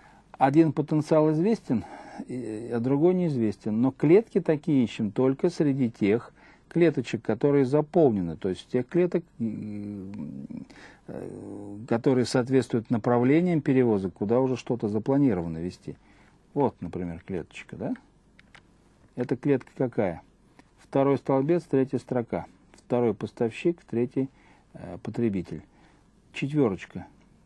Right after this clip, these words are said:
э, тариф. Пятерочка, потенциал, м, строки. Потенциал столбца должен быть равен минус одному, чтобы пять минус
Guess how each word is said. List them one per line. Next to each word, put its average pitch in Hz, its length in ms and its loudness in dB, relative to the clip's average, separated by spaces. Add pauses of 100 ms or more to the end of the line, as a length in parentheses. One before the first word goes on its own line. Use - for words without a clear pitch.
(120)
э, 95 480 -14 (100)
тариф. 113 420 -2 (800)
Пятерочка, 147 720 0
потенциал, 131 680 -2 (540)
м, 92 460 -8 (1120)
строки. 107 560 -4 (420)
Потенциал 110 520 -2
столбца 117 480 -4
должен 165 340 0
быть 156 160 -4
равен 151 240 0
минус 147 360 -2
одному, 131 580 -2
чтобы 104 200 -8 (120)
пять 117 260 0
минус 101 300 -4